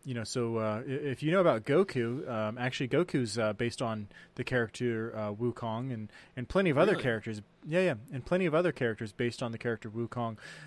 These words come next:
Speaker 1: Um, you know, if you wanna go check out the folklore, it's, yeah, actually pretty cool. Uh, Wukong and his brother, uh, you know, you know what? I can't think of it all right now, but, um, <laughs> they ride around on a, they ride around on a, on the Nimbus cloud, and they have this,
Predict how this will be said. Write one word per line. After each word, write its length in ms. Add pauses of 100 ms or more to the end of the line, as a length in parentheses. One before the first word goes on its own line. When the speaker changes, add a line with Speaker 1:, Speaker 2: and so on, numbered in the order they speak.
(160)
Speaker 1:
Um, 540 (100)
you 140
know, 100
if 140
you 60
wanna 120
go 80
check 220
out 140
the 60
folklore, 440
it's, 160
yeah, 140
actually 400
pretty 200
cool. 320
Uh, 100
Wukong 440
and 80
his 100
brother, 600
uh, 240 (800)
you 240
know, 480
you 160
know 100
what? 140
I 40
can't 220
think 140
of 100
it 60
all 120
right 160
now, 140
but, 300 (200)
um, 340 (180)
<laughs> 160
they 240
ride 260
around 300
on 120
a, 200 (340)
they 100
ride 240
around 260
on 120
a, 180
on 140
the 60
Nimbus 460
cloud, 500
and 100
they 80
have 220
this, 260